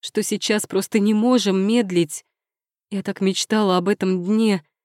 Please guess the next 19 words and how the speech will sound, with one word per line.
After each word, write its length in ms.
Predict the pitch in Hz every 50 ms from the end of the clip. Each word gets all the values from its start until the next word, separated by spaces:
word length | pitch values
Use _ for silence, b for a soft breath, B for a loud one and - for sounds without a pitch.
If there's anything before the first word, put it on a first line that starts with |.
| _ _ _ _ _ _ _ _ -
Не 120 | - 196
сомневалась, 800 | - - 202 190 180 185 190 180 196 202 196 180 170 170 - -
что 240 | - - - 208 208
с 40 |
сыном 360 | - - - 226 196 185 180 180
все 200 | - - 254 226
будет 320 | 202 220 226 208 240 -
хорошо. 640 | - - 240 233 240 - - - 269 254 226 196 160 - _ _ _ _ _ _ _ _ _ _ _ -
Я 260 | 202 185 180 170 175
так 300 | - - 175 160 - -
и 80 | 196 190
знала, 500 | 185 185 196 202 190 185 185 180 170 170
что 180 | - - 190
Хань 280 | 180 - 196 180 180 170
Цун 260 | - - 180 170 175 -
Ань 300 | 180 190 180 180 180 185
неправильно 580 | 196 185 - 208 208 202 202 208 208 208 208
поставил 500 | 196 214 208 - - 214 202 214 214 220
диагноз. 680 | 196 196 226 226 214 202 185 185 185 175 165 - -